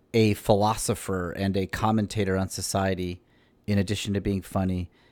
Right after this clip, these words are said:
And Seinfeld kinda, like, resisted that. He's like, "Ah, I don't agree that comedians are the philosophers. I don't, I don't think that's true."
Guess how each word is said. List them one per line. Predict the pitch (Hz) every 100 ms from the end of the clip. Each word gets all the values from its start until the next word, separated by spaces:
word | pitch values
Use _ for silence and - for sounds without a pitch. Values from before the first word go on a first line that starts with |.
| _
And | - 95
Seinfeld | - 117 120 104
kinda, | - 104 101
like, | 95 92 - -
resisted | 98 104 110 - 92
that. | 92
He's | 92
like, | 104
"Ah, | 135 143
I |
don't | 147 143
agree | 110 110 110
that | 101 - - -
comedians | 104 101 95 92
are | 92
the | 87
philosophers. | - 90 87 - - 82
I | 98
don't, | 104 -
I | 95
don't | 98 101
think | -
that's | - 82 -
true." | - 85 -